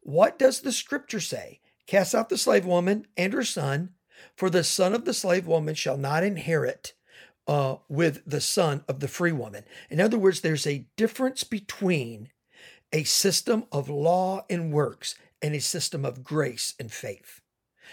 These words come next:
So the brothers were not children of the slave, but of the free woman. So here in Galatians, Paul has drawn this clear picture that everybody there would have understood 'cause they were Jews. He said, "Here's the deal.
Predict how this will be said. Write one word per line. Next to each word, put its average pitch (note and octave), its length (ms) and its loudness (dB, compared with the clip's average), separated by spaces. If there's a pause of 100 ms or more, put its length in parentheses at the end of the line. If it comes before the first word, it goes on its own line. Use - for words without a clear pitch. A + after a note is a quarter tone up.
(120)
So - 180 4
the E3+ 120 4
brothers G#3 520 4 (220)
were D#3+ 140 -2
not F#3 240 2
children G#3+ 480 0
of F#3 160 0
the E3 80 -4
slave, C#3 460 -2 (280)
but D#3 160 6
of C#3+ 140 2
the C#3 80 -6
free C3 220 -4
woman. A#2 400 -6 (840)
So F3+ 180 0
here A3+ 240 4
in D#4+ 60 -4
Galatians, D#3 720 -2 (320)
Paul F#3+ 240 2
has A#3 160 0
drawn F#3 300 0
this E3+ 360 -2
clear A3+ 320 -2
picture D#3+ 400 -8
that C3 220 -4
everybody G#3 400 2
there G#3 180 2
would G#3 120 2
have G#3 120 0
understood G#3 460 -4
'cause B2+ 160 -6
they C#3 80 -2
were G3 100 0
Jews. - 420 -12 (380)
He D#3 140 -4
said, D#3+ 180 2
"Here's E3+ 220 4
the F3 60 -4
deal. C3 260 -8